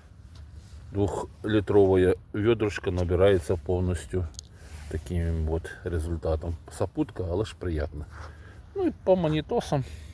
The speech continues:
Ходякуліки, Савдеп. як обично. І гаєчку таки, що я знайшов. Так що так. Ну, поки що будем.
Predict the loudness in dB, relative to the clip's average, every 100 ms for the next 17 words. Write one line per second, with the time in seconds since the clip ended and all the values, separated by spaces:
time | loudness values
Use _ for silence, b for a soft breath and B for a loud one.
0 | B B B B -20 B B B B B
1 | B -20 -10 -6 -4 -4 -2 -2 0 0
2 | 0 -2 B B B B B -20 -20 -20
3 | B B B B B B -20 -12 -2 0
4 | 0 -2 -2 -6 B B B B B B
5 | -20 -20 -12 -10 -10 -8 -8 -6 -6 -4
6 | -6 -6 -8 -8 -10 -18 B B B B
7 | B -10 -4 -2 -2 -4 -8 -8 -8 -6
8 | -4 -2 -2 -4 -8 -12 -14 -18 -18 -20
9 | B B B B B B B B B -10
10 | -6 -2 -2 2 4 2 0 B B B
11 | -8 -4 0 2 2 2 0 2 2